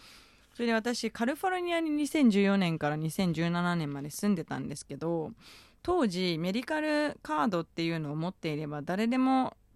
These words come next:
大麻が所持できて、結構有名人とかでもバンバンエスエヌエスに上げていたり、まあ、と、周りの友達ももちろん持ってるよみたいな感じで、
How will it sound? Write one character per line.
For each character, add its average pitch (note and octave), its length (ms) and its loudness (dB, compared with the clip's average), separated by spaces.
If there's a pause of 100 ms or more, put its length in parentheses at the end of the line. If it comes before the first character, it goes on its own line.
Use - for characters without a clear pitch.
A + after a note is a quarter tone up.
(200)
大 C4+ 200 2
麻 F3+ 120 2
が D3+ 140 -4
所 - 180 -4
持 E3 260 -6
で E3+ 120 -4
き - 100 -12
て、 D#3 400 -4 (460)
結 B3+ 200 -4
構 F3 200 0
有 A#3 240 2
名 D#4 240 0
人 G3+ 140 -2
と D3+ 120 -6
か D3+ 140 -8
で D3 40 -8
も C#3+ 140 -8
バ F3 160 0
ン A#3+ 100 2
バ D#3+ 120 -2
ン D3+ 80 -4
エ D#3 40 -6
ス - 160 -8
エ E3 60 0
ヌ E3 60 -2
エ E3+ 140 -2
ス - 120 -10
に D3 300 -6 (120)
上 E3 120 -4
げ E3 120 -4
て D#3+ 180 -2
い D#3+ 40 -6
た E3+ 160 -4
り、 D3 320 -4
ま G#3+ 80 -2
あ、 A3+ 40 -4
と、 A3 100 -10
周 A3+ 240 4
り B3 80 2
の A#3+ 100 0
友 A#3 160 0
達 A3+ 220 -2
も G#3 100 0
も G3 160 -2
ち A3+ 140 -6
ろ G3+ 100 0
ん D3 80 -4
持 D3+ 80 -6
っ D3+ 100 -10
て - 180 -8
る - 60 -8
よ - 160 -10
み - 60 -10
た - 120 -8
い - 20 -8
な D3 80 -10
感 D#3 240 -8
じ D3+ 100 -10
で、 D#3 240 -4